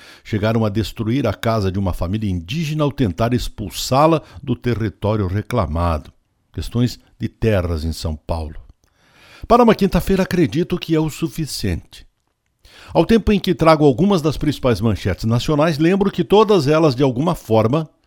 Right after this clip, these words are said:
afetam nossas vidas, considerando que são pessoas públicas, eleitos ou nomeados para cargos públicos,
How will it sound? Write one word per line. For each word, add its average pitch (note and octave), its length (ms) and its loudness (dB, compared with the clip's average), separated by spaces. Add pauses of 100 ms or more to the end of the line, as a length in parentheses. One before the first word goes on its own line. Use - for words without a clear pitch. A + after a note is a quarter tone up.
(220)
afetam C3 500 -2
nossas C3 380 -4
vidas, G#2 560 -10 (580)
considerando C#3+ 600 2
que - 80 -14
são D3 160 0
pessoas A2 400 -4
públicas, C#3 720 -4 (320)
eleitos B2 540 2
ou A2+ 80 2
nomeados G#2+ 400 0
para G2+ 200 -2
cargos A2 400 -4
públicos, D3+ 600 -2